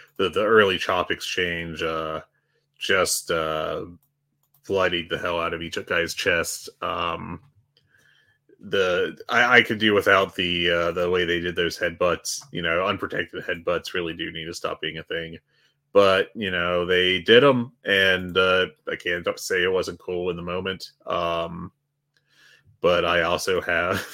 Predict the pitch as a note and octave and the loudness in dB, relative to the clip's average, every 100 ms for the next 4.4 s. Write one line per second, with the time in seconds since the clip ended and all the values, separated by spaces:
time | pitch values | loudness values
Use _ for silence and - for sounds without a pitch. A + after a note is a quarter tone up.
0 | - - G2 E2 F2 F2 E2+ - F#2 F#2 | -18 -8 -4 -4 -4 -4 -6 -2 -2 0
1 | G2+ F#2+ F#2 F2 G2 F2 G2 F#2+ F2 - | -2 -2 -4 -6 -10 -2 2 2 0 -10
2 | - - F#2 G2 F2 G#2+ A#2 G#2 G#2+ A2 | -16 -12 -8 -4 -2 0 0 2 4 4
3 | G#2+ G2+ F#2 G#2 G#2 G#2+ B2 G2 E2+ F2 | 2 0 -2 -2 0 0 0 0 -4 -2
4 | F2 D#2+ D#2+ - | -6 -4 -8 -10